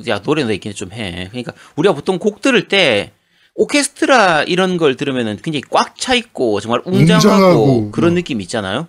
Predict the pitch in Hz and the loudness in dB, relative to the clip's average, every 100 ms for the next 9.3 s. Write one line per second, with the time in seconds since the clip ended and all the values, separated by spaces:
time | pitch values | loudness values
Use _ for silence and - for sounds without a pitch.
0 | _ - 156 208 156 95 - _ - _ | _ -8 -2 0 0 -2 -10 _ -20 _
1 | - - _ - 151 208 269 202 220 277 | -20 -20 _ -8 -2 2 2 2 0 0
2 | 196 127 120 98 90 _ _ _ - - | 0 0 0 -2 -8 _ _ _ -14 -2
3 | 247 254 190 - 151 233 226 113 143 180 | 0 2 2 2 0 0 0 -2 -4 -8
4 | _ - 294 285 147 120 - 147 196 131 | _ -8 -2 0 0 -2 -2 -4 -2 -6
5 | 98 107 120 147 160 _ 147 214 220 185 | -4 -4 -4 -8 -10 _ -6 -2 0 0
6 | - _ - - - 220 247 202 123 127 | -2 _ -20 -20 -4 0 2 0 -2 -10
7 | - 240 - 254 226 220 214 165 180 180 | -8 -8 0 0 0 -4 -6 -2 -2 -4
8 | - _ 240 202 202 220 226 185 135 127 | -14 _ -4 -2 0 2 2 0 -2 -2
9 | 175 98 | -2 -2